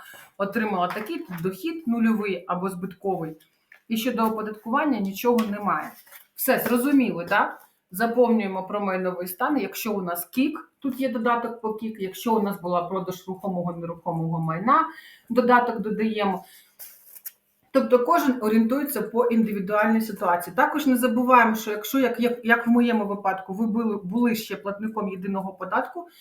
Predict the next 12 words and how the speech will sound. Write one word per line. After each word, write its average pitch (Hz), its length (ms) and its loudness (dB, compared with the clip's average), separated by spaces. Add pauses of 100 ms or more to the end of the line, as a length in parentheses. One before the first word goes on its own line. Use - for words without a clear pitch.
(260)
не 220 160 2
забувайте 208 760 0
заповнити 214 640 -2
суму 220 380 0
доходу 185 540 -4
по 190 180 -4
єдиному 185 520 -4
податку 165 720 -4 (580)
в 226 420 0
одинадцятому 202 840 0
розділі. 160 580 -2
Добре? 247 400 -2